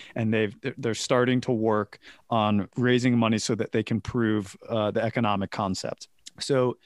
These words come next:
in, let's just say in most cases, they're trying to raise somewhere between two hundred fifty thousand and six hundred thousand dollars for this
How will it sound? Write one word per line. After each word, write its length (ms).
in, 400
let's 180
just 140
say 100
in 100
most 200
cases, 600
they're 160
trying 260
to 80
raise 440
somewhere 480
between 760
two 180
hundred 320
fifty 220
thousand 720
and 500
six 260
hundred 240
thousand 320
dollars 560
for 160
this 340